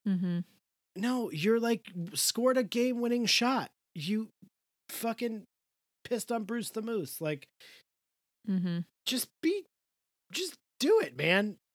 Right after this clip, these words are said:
Speaker 2: You don't need to, like, have other stuff. Just be yourself. It's also the Riley thing,
Speaker 1: Mm-hmm.
Speaker 2: right? Just be yourself. But anyway, they do it anyway. This thing where, like, Jenna cries and is like, "Oh, he just broke up with me. I'm so sad."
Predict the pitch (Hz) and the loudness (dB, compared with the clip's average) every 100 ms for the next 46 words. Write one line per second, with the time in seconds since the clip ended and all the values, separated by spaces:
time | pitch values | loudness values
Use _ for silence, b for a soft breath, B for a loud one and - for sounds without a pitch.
0 | _ 202 269 240 233 247 202 220 202 185 | _ -2 -2 0 0 0 0 0 2 0
1 | 147 - _ 131 - _ _ _ _ _ | 0 -12 _ -20 -20 _ _ _ _ _
2 | - _ _ _ - 139 170 131 143 139 | -20 _ _ _ -8 -2 -2 -2 -4 -2
3 | - 147 156 - 180 156 - 233 202 - | -4 -4 -6 -8 -8 -8 -8 -8 -6 -4
4 | 202 202 - 135 135 208 208 233 160 135 | -4 -6 -8 -10 -4 -4 -4 -6 -6 -6
5 | 208 226 220 196 190 185 208 262 - _ | -6 -6 0 0 2 0 -2 -10 -12 _
6 | _ _ - 143 135 214 190 - 143 131 | _ _ -14 -12 -10 -8 -8 -10 -12 -16
7 | - 165 175 170 113 82 101 135 143 247 | -10 0 4 4 2 -8 -6 -2 2 4
8 | 180 143 135 87 82 87 B B B 151 | 4 4 2 -2 -12 -16 B B B -4
9 | 139 175 160 147 139 147 156 135 - 143 | 2 2 4 2 0 0 0 0 -4 -2
10 | 139 139 135 131 131 131 143 139 139 311 | 0 0 0 -2 -4 -4 -4 -4 -4 -4
11 | 285 254 247 220 214 - - _ _ - | -2 -2 -2 -4 -10 -12 -18 _ _ -4
12 | 226 220 233 202 190 202 190 165 151 233 | -4 -4 -10 -12 -12 -8 -6 -6 -8 -10
13 | 190 - 110 107 101 95 | -8 -10 -12 -12 -12 -14